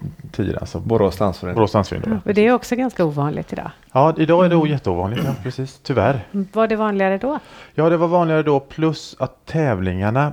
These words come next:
Speaker 1: på de f-, nästan alla bugg- och rock'n'roll-tävlingar så fanns det rekryteringsklasser i cha-cha och vals.
Speaker 3: Mm.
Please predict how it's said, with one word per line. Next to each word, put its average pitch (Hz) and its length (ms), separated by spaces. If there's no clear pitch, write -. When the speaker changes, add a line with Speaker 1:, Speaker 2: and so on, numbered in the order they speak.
Speaker 1:
på 135 160
de 139 80
f-, - 80
nästan 131 440
alla 120 360
bugg- 110 260
och 110 180
rock'n'roll-tävlingar 92 600
så 98 140
fanns 107 320
det 92 160
rekryteringsklasser 92 1080
i 82 60
cha-cha - 380
och 95 60
vals. - 360
Speaker 3:
Mm. 208 280